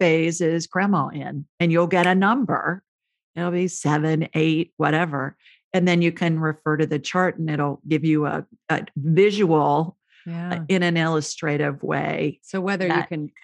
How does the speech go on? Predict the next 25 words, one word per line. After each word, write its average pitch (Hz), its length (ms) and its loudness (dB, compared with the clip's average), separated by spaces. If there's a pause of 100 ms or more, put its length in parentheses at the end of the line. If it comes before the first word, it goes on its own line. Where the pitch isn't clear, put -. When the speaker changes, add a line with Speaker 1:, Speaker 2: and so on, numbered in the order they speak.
(120)
Speaker 1:
do 180 80 -6
that. 175 180 -2
Speaker 2:
literally, 180 520 -2
like, 160 200 -4
see 160 200 -8
it 110 80 -8
yourself, 147 500 -10
you 165 80 -6
can 156 240 -8
know 156 640 -6
and 156 220 -10 (320)
Speaker 1:
Oh, 269 60 0
Speaker 2:
try, 254 80 2
Speaker 1:
yeah. 262 200 2
Speaker 2:
like, 143 180 -6 (120)
and 170 240 -4
Speaker 1:
Well, 165 80 2
Speaker 2:
know 330 60 4
Speaker 1:
you're 285 260 4
Speaker 2:
that - 0 -
Speaker 1:
gonna 370 140 2
Speaker 2:
that's 294 60 2
Speaker 1:
get 254 120 4
an 196 80 4
Speaker 2:
what's 196 100 2